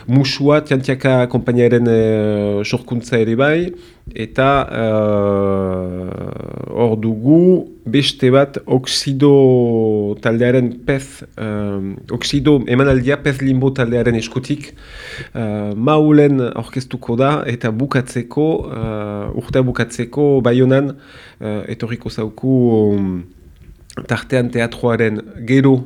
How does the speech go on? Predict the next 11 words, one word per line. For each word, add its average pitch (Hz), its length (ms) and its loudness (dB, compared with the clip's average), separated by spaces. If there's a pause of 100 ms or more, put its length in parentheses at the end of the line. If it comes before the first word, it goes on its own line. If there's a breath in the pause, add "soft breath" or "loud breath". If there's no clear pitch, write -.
(180)
eh, 101 500 -10
antzezlana, 107 680 -8 (540 loud breath)
eta 113 360 -2 (440)
hori 107 340 -2
abenduan, 110 640 0
eta, 98 1080 -4
eta - 260 -8
justu 113 360 -2 (400)
aintzinetik 151 880 0 (140)
bukatzeko 139 720 0 (800)
panorama, 127 1040 2